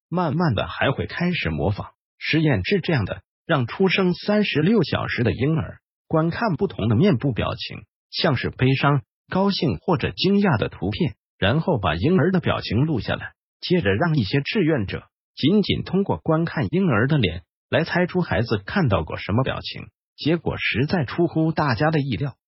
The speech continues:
志愿者仅仅看了婴儿额头、眼睛和嘴部的动作就答对了。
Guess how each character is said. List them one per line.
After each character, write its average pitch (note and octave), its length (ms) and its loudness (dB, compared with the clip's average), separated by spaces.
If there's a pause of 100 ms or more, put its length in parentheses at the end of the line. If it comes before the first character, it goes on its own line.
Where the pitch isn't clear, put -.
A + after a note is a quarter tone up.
(140)
志 G#3+ 200 0
愿 D3 220 2
者 - 180 -4
仅 F3+ 300 -2
仅 - 180 -4
看 - 200 -2
了 A#2 80 2
婴 F3 240 0
儿 G2 200 2
额 A#2 160 0
头、 A2 280 -6 (240)
眼 G2+ 220 2
睛 C#3 220 0
和 F3+ 120 0
嘴 E2+ 220 -2
部 D#3+ 100 -2
的 B2 100 0
动 E3 200 0
作 A#2 140 0
就 F#2 120 -8
答 D#2 200 -4
对 B2+ 180 -4
了。 - 140 -16